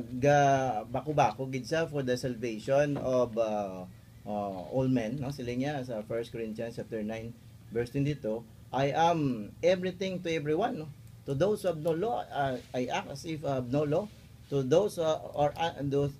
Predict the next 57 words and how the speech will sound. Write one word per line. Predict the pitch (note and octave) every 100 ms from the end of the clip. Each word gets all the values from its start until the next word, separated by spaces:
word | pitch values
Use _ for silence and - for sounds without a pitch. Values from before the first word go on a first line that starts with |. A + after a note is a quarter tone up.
| -
those | C3 F3
who | - D3+
have | C3+
the | B2
law, | B2+ G#3 -
I | C#3 B2+ -
act | G3 G#3+ -
as | C3+ - D3+
if | D#3 -
I | C#3
have | C#3+ A#2+
the | B2
law," | G3+ -
no? | C#3 - - - -
"To | C#3+
the | D#3+
Gentiles, | C#3 D#3+ C3 F#3+ C4+ F#3+
I | D#3 D3
act | D3 D3+
as | C#3+
a |
Gentile. | B2+ C3 - G#3 G#3+
To | D3
the | A#2
Jews, | A2+ G3+
I | F#3+ C3+
act | D3
as | D3 D3
a |
Jew. | C3 A3+ - - - -
Just | A#2+ A#3 C4 B3+
to | G3
save | F3+ G3 F#3 D#3+
them." | F3 G3+ A2 - - - - - G#3
Pero |
gali | A#3 B3+
siya | A#3+ B3
dito | B3+ A#3 G#3+ A#3+
na |
sa | A3+
gali | A3+ A3 G#3+
sa | A3+
langit, | A3+ A3 D3 E3
why | A#2+ E4
na | C4
siya | A#3 G3+ F3+ F#3
labot? | E3+ C3 C3+ C3+ - - - - - - - - -
So, | -
do | A#3 C4+
ka | B3+
inconsistent | B3 B3 B3 A3 G3 - A3 G#3+
man | G#3+ G#3+
nga | G#3
klase, | F#3 D#3 F#3 F3+
uh, | E3+ E3
theology, | F3 E3 C#3 B2+ C4 A#3+
no? | G3